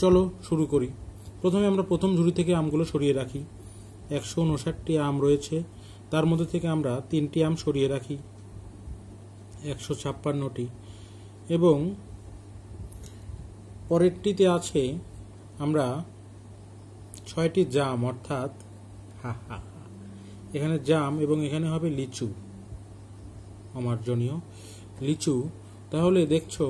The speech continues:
এখানে ছয়টি জাম যেহেতু থাকবে, দুইশো সাতাশ বিয়োগ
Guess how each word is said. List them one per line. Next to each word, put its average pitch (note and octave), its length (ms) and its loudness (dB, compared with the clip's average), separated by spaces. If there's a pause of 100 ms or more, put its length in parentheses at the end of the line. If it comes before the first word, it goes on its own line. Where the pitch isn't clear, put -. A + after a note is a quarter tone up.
(520)
এখানে E3+ 240 4 (140)
ছয়টি E3 420 4
জাম D#3+ 160 6 (100)
যেহেতু E3+ 240 2 (120)
থাকবে, D3+ 300 0 (140)
দুইশো C#3+ 200 -2 (100)
সাতাশ D3 500 -2 (400)
বিয়োগ C#3 260 2